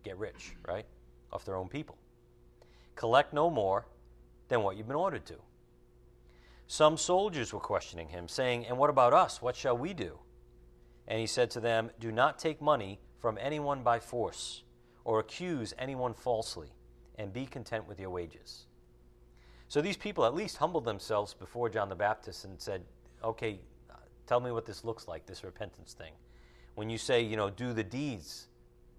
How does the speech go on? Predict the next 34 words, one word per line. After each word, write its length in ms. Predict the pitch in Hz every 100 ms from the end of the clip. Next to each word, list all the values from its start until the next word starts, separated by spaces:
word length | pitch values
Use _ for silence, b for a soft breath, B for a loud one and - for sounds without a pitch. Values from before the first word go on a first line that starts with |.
| -
that 180 | 98 98
keep 220 | 139 123
with 120 | 120
repentance,' 600 | 104 - 117 90 78 - - - - - -
what 200 | - 110
do 60 | 113
you, 100 | 110
what, 280 | 104 113 107
what 120 | 113
do 60 | 123
we 100 | 113
do?" 260 | 110 82 - - - - - - b b b b b
So 220 | - 117
there's 220 | 117 131
that 300 | 131 120 - - - -
childlike 460 | - 151 147 127 -
faith, 280 | 123 156 107
in 100 | 95
a 40 |
sense, 380 | - 117 147 -
right, 220 | 101 151 - -
to 140 | 92
ask 260 | 95 110 -
for 80 | -
that 320 | 98 90 - 90
guidance. 540 | 95 110 123 - - b b b b b b b b 113
But 400 | 120 113 - - - - - - _ _ -
just 220 | - 135 -
consider 400 | 131 - 156 117
that 160 | 101
the 160 | 104 101
actions 420 | 117 - 120 95
mentioned 400 | 107 113 - 107
there 360 | 90 90 90